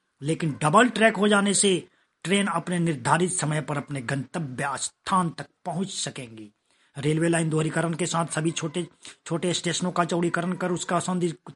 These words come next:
सौंदर्यीकरण भी किया जा रहा है। सुगौली से मुजफ्फरपुर के बीच पच्चीस किलोमीटर लंबे ट्रैक दोहरीकरण कर लिया गया है, जिसमें चकिया से महोवल बारह किलोमीटर, जीवधारा से चकिया के बीच तेरह किलोमीटर का काम पूरा हो गया है। वहीं अभी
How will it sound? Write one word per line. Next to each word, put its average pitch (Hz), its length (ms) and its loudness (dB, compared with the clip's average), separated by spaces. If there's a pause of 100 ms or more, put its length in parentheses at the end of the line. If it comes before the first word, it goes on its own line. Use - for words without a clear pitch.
सौंदर्यीकरण 180 600 0
भी 190 80 2
किया 202 220 2
जा 202 140 2
रहा 214 160 8
है। 170 260 2 (560)
सुगौली 180 360 4
से 180 120 -2
मुजफ्फरपुर 175 440 -2
के 175 100 -4
बीच 165 160 0
पच्चीस - 540 0
किलोमीटर 180 500 2
लंबे 170 400 2 (2250)
ट्रैक 208 420 6
दोहरीकरण 175 580 4
कर 202 200 2
लिया 165 240 4
गया 123 220 -6
है, 131 160 -4
जिसमें 156 280 -2
चकिया 185 640 2 (580)
से - 180 4
महोवल 175 400 6
बारह 180 320 6
किलोमीटर, 170 500 0
जीवधारा 151 400 2
से 151 120 -6
चकिया 160 360 -2
के 143 120 -4
बीच 135 240 -6 (120)
तेरह 190 200 2
किलोमीटर 151 440 -2
का 143 100 -4
काम 147 240 -4
पूरा 147 200 -4
हो 143 120 -2
गया 143 240 -2
है। 143 80 -2
वहीं 151 320 -2
अभी 160 320 2